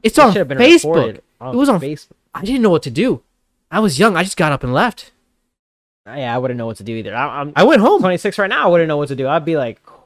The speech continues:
Speaker 2: "What the fuck is going on?"
Speaker 1: It was one of those times where I spent, like, t-, and, like, thirty minutes in the class. I just went home.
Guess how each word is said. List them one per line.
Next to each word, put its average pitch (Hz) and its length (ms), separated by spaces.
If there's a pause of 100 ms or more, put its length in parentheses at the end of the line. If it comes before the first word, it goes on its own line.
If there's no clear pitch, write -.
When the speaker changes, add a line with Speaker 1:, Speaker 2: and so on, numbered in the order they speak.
(140)
Speaker 2:
"What 151 240
the 127 180
fuck - 360
is 143 120
going 123 240
on?" 139 260
Speaker 1:
It - 60
was 202 100
one 262 100
of 311 60
those 254 140
times 220 280
where 170 120
I 165 100
spent, 190 360 (760)
like, 139 140 (100)
t-, - 600
and, 131 180 (120)
like, 123 160
thirty 185 280
minutes 190 280
in 202 60
the - 40
class. 214 240
I 165 60
just 151 120
went 139 140
home. 147 200